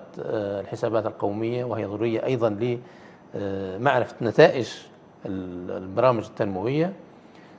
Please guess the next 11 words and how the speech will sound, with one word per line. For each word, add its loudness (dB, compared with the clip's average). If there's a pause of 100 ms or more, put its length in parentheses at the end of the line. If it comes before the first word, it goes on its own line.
(200)
آه، 0
سيكون -2
أيضًا 0
بناء، 0
آه، -2
نماذج 2
اقتصادية -4
تمكننا -4
من -4
التنبؤ، 0
آه، -4